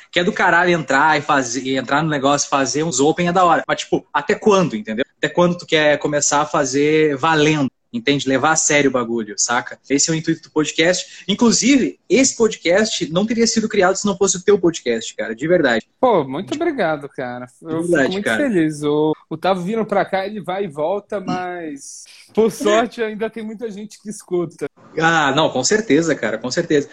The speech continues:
Speaker 1: Eu achei que realmente ia acabar com a, com a entrevista com o Ventura. Ali eu achei que tu, você fechou com chave de ouro, no, na, eu achei que você, a sua ideia era ter fechado com chave de ouro. Eu pensei, "Cara, que merda."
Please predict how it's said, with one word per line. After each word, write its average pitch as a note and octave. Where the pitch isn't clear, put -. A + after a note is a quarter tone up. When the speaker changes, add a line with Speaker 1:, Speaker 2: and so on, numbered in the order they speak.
Speaker 1:
Eu C#3
achei F3
que F3+
realmente F3
ia F3+
acabar E3
com E3+
a, E3
com D#3+
a D3
entrevista D3
com E3+
o -
Ventura. D3+
Ali A#2+
eu C#3+
achei D3+
que -
tu, D3
você D#3
fechou D3+
com D3+
chave D3+
de C#3+
ouro, D3+
no, C#3
na, B2
eu B2
achei -
que -
você, -
a C3+
sua F3+
ideia D#3+
era D#3+
ter D#3
fechado D3+
com D3+
chave D3
de C3+
ouro. C#3+
Eu C#3+
pensei, C#3+
"Cara, D3
que D#3+
merda." D3